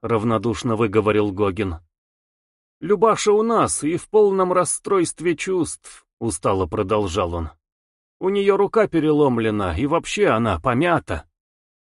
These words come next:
Пришла к нам ночью, совершенно угнетённая своим подвигом,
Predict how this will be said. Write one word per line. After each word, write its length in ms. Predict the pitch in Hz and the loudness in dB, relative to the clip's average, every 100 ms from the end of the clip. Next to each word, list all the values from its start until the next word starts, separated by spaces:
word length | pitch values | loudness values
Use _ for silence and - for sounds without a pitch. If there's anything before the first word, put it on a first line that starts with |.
| _ | _
Пришла 480 | 214 226 - 220 202 | 0 0 0 2 2
к 80 | 160 | 2
нам 180 | 160 143 | 2 4
ночью, 580 | 170 170 - 135 107 76 | 2 0 -2 -2 -2 -2
совершенно 720 | - 147 156 175 - 190 180 | -2 0 0 -2 -4 -2 0
угнетённая 880 | 165 131 175 160 185 175 151 147 139 | 0 0 -2 -4 0 0 2 0 -2
своим 420 | - 139 147 139 | -2 -2 0 0
подвигом, 720 | 151 151 107 123 117 117 92 | 0 0 0 -4 -2 -2 -4